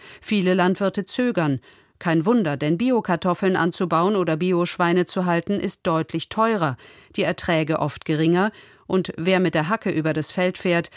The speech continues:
hat einen höheren Arbeitsaufwand. Das muss sich rechnen. Und wer seinen Betrieb auf Bio umstellt, tut das nur wohl überlegt, denn der Prozess dauert Jahre. Nicht zuletzt muss dafür zunächst einmal die Nachfrage gesichert sein.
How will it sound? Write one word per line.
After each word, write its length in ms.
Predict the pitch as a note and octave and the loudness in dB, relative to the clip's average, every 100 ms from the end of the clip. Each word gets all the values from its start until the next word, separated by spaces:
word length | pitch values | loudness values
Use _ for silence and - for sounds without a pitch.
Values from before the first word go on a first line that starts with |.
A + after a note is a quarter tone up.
| - - | -18 -6
hat 200 | F#3+ - | -4 -2
einen 300 | E3+ E3 E3 | 0 2 2
höheren 500 | G#3 E3 D#3 F3+ G3+ | 2 2 0 -2 0
Arbeitsaufwand. 1040 | D#3+ D3 C#3 - - C3+ - B2 - - _ _ _ _ - | -2 0 -2 -4 -6 -6 -6 -6 -6 -14 _ _ _ _ -4
Das 240 | D3+ - | -4 0
muss 180 | D#3+ D3 | 0 0
sich 220 | E3+ D#3+ | -2 -2
rechnen. 480 | D#3+ - C3+ B2 C3 _ _ _ - - - | -4 -4 -8 -8 -10 _ _ _ -20 -14 -4
Und 160 | G3 | 0
wer 140 | G3 G3+ | 0 2
seinen 340 | G3 G3 F#3 | 2 4 2
Betrieb 400 | E3+ - A3 G#3 | 0 -2 -4 -2
auf 240 | E3 D3+ | -4 -4
Bio 340 | - F#3 F#3+ F#3 | -4 -2 0 0
umstellt, 680 | F3+ G3 - G3 F#3 G#3+ - - | 0 -2 0 0 0 0 -8 -18
tut 180 | - A3+ | -8 -2
das 220 | G3 F3 | 0 0
nur 320 | F#3+ F#3 F#3 - | 0 2 2 0
wohl 340 | E3 E3+ F3+ F3+ | -4 2 2 2
überlegt, 640 | F3+ F#3 G#3 G#3 - - - - - | 0 0 2 0 -2 -16 -16 -12 -2
denn 100 | G3 | 0
der 100 | F#3 | 0
Prozess 540 | - F#3+ - D#3+ - | 0 -4 -2 -2 -2
dauert 340 | E3 D#3+ D3+ E3 | -2 0 -2 0
Jahre. 400 | E3+ D#3 B2+ - _ _ _ _ _ _ - | 0 0 -4 -14 _ _ _ _ _ _ -2
Nicht 260 | G#3+ - | -2 -2
zuletzt 480 | - A3+ G3 - - | -2 2 2 0 -2
muss 180 | G#3+ F#3+ | -2 0
dafür 360 | F3+ E3+ F#3+ | 0 0 -4
zunächst 420 | - G3 E3+ E3+ - | -2 0 0 0 0
einmal 320 | F3+ E3+ E3 | 0 0 0
die 140 | F#3+ | 0
Nachfrage 720 | F#3+ D3+ D3 - D3+ C#3+ D3+ | 0 0 -2 -2 0 0 -2
gesichert 480 | C3 D3+ D3+ D#3+ D3 | -2 -2 -2 -2 -4
sein. 340 | D#3+ C#3 C3 | -2 -4 -6